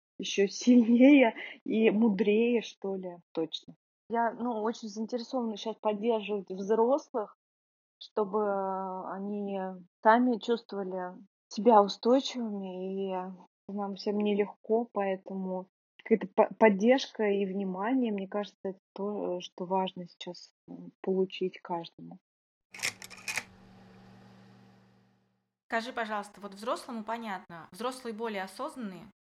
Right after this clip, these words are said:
Speaker 2: и хочется верить, что многие стремятся к повышению этой внутренней осознанности, но как взрослый может помочь ребенку в эти дни точно так же найти опору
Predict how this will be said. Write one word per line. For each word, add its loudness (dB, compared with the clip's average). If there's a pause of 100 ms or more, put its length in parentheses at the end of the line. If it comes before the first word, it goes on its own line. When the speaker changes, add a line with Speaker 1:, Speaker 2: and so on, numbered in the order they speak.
(360)
Speaker 2:
и -18
хочется -12
верить, -10
что -14
многие -10
стремятся -14
к -20
повышению -14
этой -16
внутренней -18
осознанности, -16 (360)
но -6 (560)
как -6 (120)
взрослый -12
может -12
помочь -12
ребенку -10 (180)
в -16
эти -18
дни -12 (420)
точно -16
так -8
же -10
найти -14
опору -14